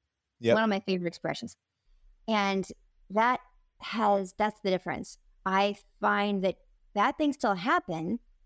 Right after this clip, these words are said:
Speaker 2: but I have a different way of dealing with them that takes away that optional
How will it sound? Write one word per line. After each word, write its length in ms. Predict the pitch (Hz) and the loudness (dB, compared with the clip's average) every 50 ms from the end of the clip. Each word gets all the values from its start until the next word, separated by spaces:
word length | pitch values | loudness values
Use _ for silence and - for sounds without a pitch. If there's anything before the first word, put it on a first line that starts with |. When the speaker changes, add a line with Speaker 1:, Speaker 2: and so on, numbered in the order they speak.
| _ _ - _ _ _ _ _ - _ - | _ _ -20 _ _ _ _ _ -12 _ 0
Speaker 2:
but 200 | 208 208 190 - - | 2 2 2 2 -2
I 60 | 202 | -4
have 220 | 208 - - 285 | -2 -2 -2 0
a 60 | 277 | 0
different 400 | 226 220 247 - - 226 226 - | 2 0 0 0 0 -2 -2 -2
way 160 | - 190 220 220 | -2 0 0 0
of 180 | 190 165 - | 0 -2 -4
dealing 440 | - 196 208 294 349 381 269 196 175 | -4 0 2 2 4 4 2 2 0
with 180 | 175 175 160 165 | -2 -4 -4 -4
them 360 | 202 - - - - 190 - _ _ _ _ _ _ _ - - _ - | -6 -6 -4 -6 -8 -10 -12 _ _ _ _ _ _ _ -20 -18 _ -2
that 280 | 190 220 - - - | -2 -2 -2 -4 -8
takes 280 | - - 277 269 - - | -4 -2 -2 -2 -2 -2
away 520 | 226 196 185 220 277 294 247 208 202 185 - | -4 -2 2 2 4 4 4 2 0 0 0
that 220 | 208 202 190 - | 0 0 2 2
optional 680 | - 277 302 - - - 226 208 185 170 160 160 156 - | 0 0 0 -2 -6 -4 -2 -2 0 0 -2 -4 -6 -10